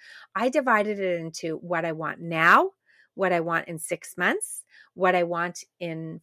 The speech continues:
five years, and what I want in ten years plus.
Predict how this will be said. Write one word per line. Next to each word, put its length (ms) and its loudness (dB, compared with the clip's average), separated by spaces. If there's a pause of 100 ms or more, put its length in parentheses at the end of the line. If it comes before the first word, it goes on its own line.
five 420 0
years, 600 2
and 200 -4
what 160 2
I 100 0
want 360 -4
in 140 -8
ten 340 -8
years 360 -8
plus. 440 -10